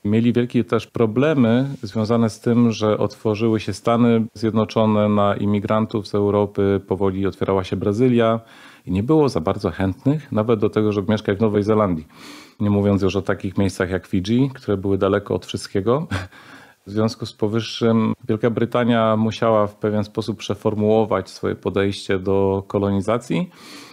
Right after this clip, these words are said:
I wprowadzano wszędzie system rządów pośrednich, który polegał na tym, że Wielka Brytania wysyłała minimalną liczbę urzędników i żołnierzy. Starano się lokalne elity uruchomić do tego, żeby między sobą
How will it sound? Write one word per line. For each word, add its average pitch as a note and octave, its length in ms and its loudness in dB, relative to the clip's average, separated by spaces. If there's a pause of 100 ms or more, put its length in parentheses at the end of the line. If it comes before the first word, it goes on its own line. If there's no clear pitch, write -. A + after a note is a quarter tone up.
(160)
I G#2 100 -4
wprowadzano A#2+ 580 0
wszędzie A#2 360 2
system G#2 640 -4
rządów A2 340 0
pośrednich, F#2 760 -4 (180)
który G#2 200 -4
polegał G#2+ 340 0
na A2+ 100 2
tym, A2 200 -2
że G2+ 200 0 (200)
Wielka G#2+ 280 -2
Brytania G#2 360 0
wysyłała G2+ 720 0
minimalną G2+ 580 0
liczbę F#2+ 460 -2 (140)
urzędników G2 600 -2
i F#2 60 -4
żołnierzy. B2 600 0 (760)
Starano G#2 440 0
się F#2+ 360 0 (180)
lokalne G#2+ 640 0
elity G#2+ 380 0
uruchomić G2 540 0
do F#2+ 100 -4
tego, G2 300 -2
żeby F#2+ 240 -6
między F#2+ 280 -4
sobą G2 440 -2